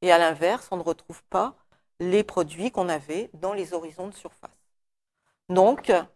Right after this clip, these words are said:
on a pu ainsi montrer que la matière organique de l'eau des nappes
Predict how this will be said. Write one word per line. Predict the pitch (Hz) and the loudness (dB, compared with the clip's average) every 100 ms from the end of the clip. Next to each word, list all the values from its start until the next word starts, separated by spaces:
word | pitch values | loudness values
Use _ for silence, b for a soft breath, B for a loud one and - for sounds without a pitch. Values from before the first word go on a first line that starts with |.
| _ _ _ _ | _ _ _ _
on | 196 196 | 0 4
a | 190 | 4
pu | - 226 | 4 2
ainsi | 214 - | 2 -2
montrer | 208 180 - 233 285 | -2 -2 -4 -4 -4
que | - 220 226 | 0 4 4
la | 220 175 156 | 6 4 2
matière | 156 190 - 214 | 0 0 2 4
organique | 196 185 190 202 202 175 | 4 4 0 0 -2 0
de | 185 | 2
l'eau | 190 | 4
des | 175 170 | 2 0
nappes | 151 175 - | 0 -2 -2